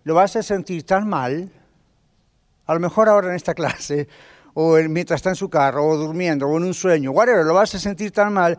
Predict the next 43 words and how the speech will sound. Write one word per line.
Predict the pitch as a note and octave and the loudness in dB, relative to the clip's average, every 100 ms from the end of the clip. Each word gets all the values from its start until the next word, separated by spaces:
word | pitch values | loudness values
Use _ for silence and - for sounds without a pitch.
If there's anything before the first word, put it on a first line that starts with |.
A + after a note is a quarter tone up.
| - - - _ _ | -6 -20 -20 _ _
pero | G3+ A#3 | 2 4
eso | B3+ | 4
es | E4 | 2
por | - B3+ | 2 2
amor | A3+ B3+ A3 | 4 2 2
para | A3 G3+ | 2 0
que | F3+ | 0
se | - | 0
arrepienta. | F3 F3+ G#3 D4 D4 A3 B2 G#2 - _ _ _ _ _ _ _ _ _ _ _ | 2 2 0 0 0 -4 -4 -6 -14 _ _ _ _ _ _ _ _ _ _ _
Gracias | - G#3 C#4+ B3 B3 - | 0 4 4 2 -2 0
a | |
Dios | F3 E3+ | 0 0
que | D#3+ D#3 | -2 -4
viene | D#3 D3+ | -4 -4
esa | D3 | -8
convicción. | C#3 C3+ C3+ B2 C#3 B2 | -8 -10 -10 -12 -12 -12
Si | - E3 | -8 0
no | C4 | 2
le | E4 | 2
viene | C#4+ B3+ | 0 0
esa | G#3 | 0
convicción, | G3 F3+ E3+ D#3+ B3+ D4+ G#3+ D#3+ - - | 0 -2 -6 -8 2 4 4 -2 -10 -12
es | E3+ | -8
cuando | - F#3 | -2 -2
usted | D#3+ F3+ | -2 -2
debe | F#3+ F#3 | 0 2
decir, | F3+ E3+ F3 | 0 -2 -2
"Wow, | D3+ G#3+ C#4+ C4 A3+ F#3+ - | 2 6 6 8 6 4 0
¿cómo | G#3 G#3+ | -2 -2
no | G#3 | -2
me | G3 | -2
vino | G3+ | -2
esa | F#3+ F#3+ | -2 -4
convicción? | E3+ E3+ D#3 - C#3+ A#2+ | -4 -6 -8 -6 -6 -6
¿Será | - C#3+ | -4 -4
que | D3 | -2
no | D3+ | -6
soy | D3 D#3+ | -6 -6
de | D3 | -6
Cristo | D3 D4+ - | -6 -8 -8
entonces?". | B2+ C3 A#2+ - B2 | -10 -10 -14 -14 -18
Porque | - A#2+ B2+ | -16 -14 -12
Cristo | D3 D3+ B3 B3 G3+ | -12 -4 -2 -2 -4